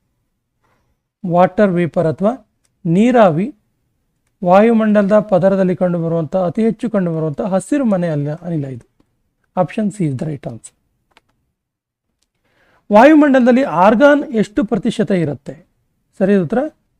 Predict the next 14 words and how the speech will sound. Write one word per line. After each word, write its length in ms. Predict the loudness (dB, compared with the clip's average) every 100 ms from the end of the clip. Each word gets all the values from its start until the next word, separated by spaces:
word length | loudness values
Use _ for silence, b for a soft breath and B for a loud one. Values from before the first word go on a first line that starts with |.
| 0
ಒನ್ 240 | 2 2 -2
ಪರ್ಸೆಂಟ್ 420 | -6 -4 -6 -8
ಇರುತ್ತೆ. 300 | -12 -18 -20 _ _ _ _ _ _ _ _ -4
ನೋಡಿ, 180 | -2 0
ಆ 160 | -4
ವಾಯುಮಂಡಲದಲ್ಲಿ 760 | 0 2 4 4 2 2 2 2
ಆರ್ಗಾನ್, 520 | 2 0 2 0 0
ನಿಯಾನ್, 340 | -2 -2 -4
ಕ್ರಿಪ್ಟಾನ್, 600 | -6 -8 -4 -4 -2 -6
ಕ್ಸೆನಾನ್ 420 | -10 -4 -2 0 0
ಇವೆಲ್ಲ 240 | 2 2
ಇರ್ತವೆ. 480 | 2 0 -4 -4 _ _ _ -4
So 160 | -2
ಇದರಲ್ಲಿ 300 | 0 0 0